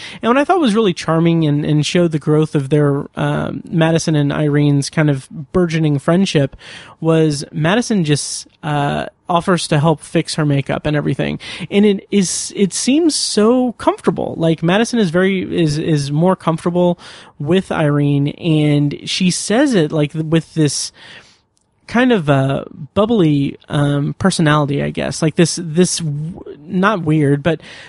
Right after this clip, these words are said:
she is very friendly and happy and everything. And, like, this is the only time in the episode where she kind of speaks with that type of, um, uh, intention and that, that inflection in her voice. Like, she's very cheerful,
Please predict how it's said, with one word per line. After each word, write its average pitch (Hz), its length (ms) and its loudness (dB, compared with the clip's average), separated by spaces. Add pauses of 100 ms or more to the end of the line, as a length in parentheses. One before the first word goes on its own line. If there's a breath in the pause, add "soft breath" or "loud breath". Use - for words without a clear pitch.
she 208 340 -2
is 185 180 2
very 180 240 0
friendly 175 600 0
and 147 440 0
happy 160 640 -2
and 147 160 0
everything. 139 320 2
And, 156 100 4
like, 160 180 2
this 226 180 -2
is 277 100 -2
the 170 200 0
only 220 460 2
time 190 340 0
in 170 80 2
the 147 140 2
episode 190 360 0
where 147 120 2
she 170 340 -2 (380 loud breath)
kind 294 220 0
of 185 80 2
speaks - 360 -2
with 147 200 0
that 180 240 0
type - 340 -2
of, 147 360 0
um, 139 440 -2 (840)
uh, 147 220 -2
intention 156 680 0
and 147 220 2
that, 143 340 -2
that 143 300 0 (200)
inflection 165 600 0
in 139 120 2
her 139 140 -2
voice. 156 360 0
Like, 151 120 -2
she's 170 200 0
very 175 400 2 (560 loud breath)
cheerful, 175 760 -2